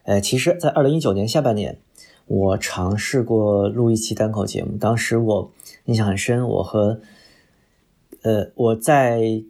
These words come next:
和乔老师租的房子里啊，当然那个房子马上就要到期了。我在那个房子里住了两年，然后可能一七到一九年所有的节目百分之九十都是在那个房子里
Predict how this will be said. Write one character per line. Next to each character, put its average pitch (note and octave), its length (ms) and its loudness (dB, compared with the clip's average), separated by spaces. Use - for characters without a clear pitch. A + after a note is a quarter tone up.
和 - 240 -2
乔 B2 200 -2
老 B2 120 2
师 G#2 120 -4
租 C#3+ 180 0
的 D#3 80 2
房 F#2+ 240 -6
子 G2+ 140 -4
里 - 100 -4
啊， - 220 -14
当 A2+ 100 2
然 A#2+ 80 4
那 C3 60 4
个 A2+ 80 -2
房 G2+ 180 0
子 A2 80 0
马 G2+ 100 -2
上 G2+ 160 -4
就 A2 60 2
要 G#2+ 60 2
到 G#2+ 180 2
期 A#2+ 300 -2
了。 - 180 -2
我 - 80 -6
在 C3 100 2
那 E3 120 2
个 D3 40 2
房 B2 200 -2
子 C3+ 80 -2
里 A2 80 0
住 D3 120 0
了 C3 60 4
两 F2+ 240 0
年， F#2 380 -8
然 G#2 240 0
后 A2 360 2
可 G2+ 160 -8
能 G2 300 -2
一 D#3+ 100 -4
七 D#3 200 -4
到 C3 120 2
一 A#2+ 60 -2
九 A2 160 -6
年 G2 240 -4
所 A2 240 0
有 A#2 100 -2
的 - 160 -6
节 F#2+ 240 -2
目 G2 160 2
百 F#2+ 140 -4
分 G#2 140 -2
之 B2 100 0
九 - 240 -4
十 G2 300 -6
都 A2 160 -2
是 A2 100 -4
在 A2 120 0
那 A#2+ 140 -2
个 G#2+ 80 -2
房 F#2 280 -4
子 A#2 100 -2
里 G#2 220 -6